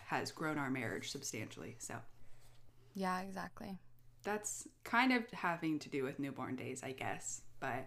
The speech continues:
Speaker 1: <laughs> not entirely. But basically, like, if you don't work on your relationship in the midst of newborn days when they're really hard on you, it's not gonna get easier,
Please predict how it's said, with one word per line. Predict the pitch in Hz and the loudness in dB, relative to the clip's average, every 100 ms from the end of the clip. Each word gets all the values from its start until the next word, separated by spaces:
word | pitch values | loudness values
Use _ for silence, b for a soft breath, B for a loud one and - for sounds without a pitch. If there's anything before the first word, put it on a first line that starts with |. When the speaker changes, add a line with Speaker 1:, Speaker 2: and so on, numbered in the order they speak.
| - | 2
Speaker 1:
<laughs> | 233 - - - | 4 4 -4 -4
not | 185 165 175 | 0 2 2
entirely. | 180 - 208 226 233 233 302 - B B B B B B B B - | 0 2 2 2 0 -2 -4 -6 B B B B B B B B 6
But | 247 240 - | 8 8 10
basically, | 285 294 302 277 | 10 10 8 8
like, | 254 220 208 | 10 12 12
if | 214 208 | 10 8
you | 214 269 320 - | 6 6 6 6
don't | 180 196 - | 6 6 6
work | 190 196 | 8 8
on | 190 180 180 | 8 6 6
your | 175 175 | 4 4
relationship | 175 156 156 180 165 175 - - - - - | 4 4 4 2 2 0 -2 -8 -12 -4 2
in | 190 | 4
the | 185 | 4
midst | 170 175 - - - | 4 4 2 0 2
of | 180 170 | 2 4
newborn | 170 170 170 170 | 2 2 4 4
days | 175 170 170 185 - | 2 2 2 0 0
when | 151 156 | 2 4
they're | 156 156 | 4 2
really | 147 160 151 | 0 0 0
hard | 151 151 147 | 0 -2 0
on | 156 160 | -2 0
you, | 165 170 180 B B B B B B B B - | 0 -2 -4 B B B B B B B B -8
it's | 170 - | -6 -2
not | 131 143 | -2 -2
gonna | 117 | -2
get | 120 - | -4 -4
easier, | 120 147 - 98 117 - | -2 -2 -2 -2 -4 -6